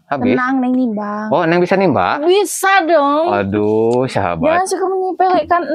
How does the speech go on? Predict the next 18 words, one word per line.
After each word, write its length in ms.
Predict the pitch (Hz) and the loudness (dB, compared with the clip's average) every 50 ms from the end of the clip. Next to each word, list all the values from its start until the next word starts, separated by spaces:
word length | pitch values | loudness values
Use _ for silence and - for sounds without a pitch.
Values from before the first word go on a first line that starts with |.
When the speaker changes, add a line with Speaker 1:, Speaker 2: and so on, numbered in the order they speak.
| 330 339 | -2 -2
Speaker 2:
Neng, 180 | 359 349 320 | -2 -2 -2
A. 220 | 254 - 240 254 262 269 302 330 349 381 403 415 - | -2 -2 -2 -2 -2 -2 -2 -4 -4 -4 -2 -2 -2
Speaker 1:
Oh, 560 | 120 123 127 131 135 139 143 151 156 156 127 107 107 | -2 0 0 0 2 2 2 2 2 0 0 -2 -2
Neng 160 | 110 117 131 | -2 -2 0
mah 100 | 139 147 | 0 0
bisa 220 | 147 139 147 156 | 0 -2 -2 -2
segala 480 | 139 156 135 147 147 147 143 139 135 123 - - | -2 0 0 2 2 2 2 0 0 -2 -4 -4
pun 160 | - - 302 | -4 -2 -2
ya. 160 | 277 233 92 - - - | 0 -2 -2 -4 -6 -4
Awas, 380 | - 127 143 139 117 107 - - | -2 0 2 2 0 0 -2 -4
hati, 180 | - 117 120 - | -6 -6 -6 -4
awas. 320 | - 170 143 151 135 117 - - - - - - _ _ - - - - - - - - - - - - - - - - - - - - - - - - _ _ _ _ - - - - - _ _ _ _ _ _ _ _ _ | -4 -2 0 0 0 -2 -4 -10 -16 -16 -20 -20 _ _ -20 -20 -20 -20 -20 -20 -20 -20 -20 -20 -20 -20 -20 -20 -20 -20 -18 -16 -14 -14 -14 -14 -18 -20 _ _ _ _ -20 -18 -18 -20 -20 _ _ _ _ _ _ _ _ _
Tuh, 300 | - 110 98 92 87 85 | -8 -4 -4 -2 -2 0
harus 200 | 92 104 113 110 | -2 -2 -2 -2
ditimba 600 | - 127 120 120 120 120 - 127 120 117 120 120 | 0 0 2 2 2 0 0 0 0 2 2 2
dulu 260 | 120 120 107 107 117 | 2 2 2 2 2
airnya, 320 | 139 139 127 113 104 110 120 | 2 2 0 0 0 0 -2
sahabat. 460 | 120 123 104 90 82 87 87 90 | -2 -2 -4 -2 -2 -2 -2 -2